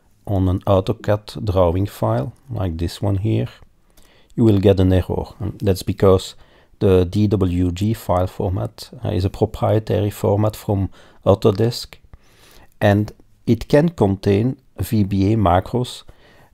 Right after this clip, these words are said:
and the way it is, uh, embedded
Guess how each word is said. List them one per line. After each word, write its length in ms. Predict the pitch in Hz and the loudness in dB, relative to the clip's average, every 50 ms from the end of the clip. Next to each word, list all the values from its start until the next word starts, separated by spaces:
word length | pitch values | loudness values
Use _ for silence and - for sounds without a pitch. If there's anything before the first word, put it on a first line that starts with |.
| - 160 - - - | -20 -20 -20 -12 -4
and 340 | - 104 107 107 107 - _ - | -2 2 2 2 0 -2 _ -8
the 120 | 110 110 104 | -4 -2 0
way 200 | 98 113 120 135 | 2 2 2 2
it 160 | 127 - 127 | 2 0 -2
is, 260 | 120 - - - - | -2 -2 -4 -4 -2
uh, 160 | 101 95 101 - | -2 -2 -2 0
embedded 520 | 123 101 98 92 95 101 117 135 - - | 0 0 2 4 2 2 2 2 -2 -4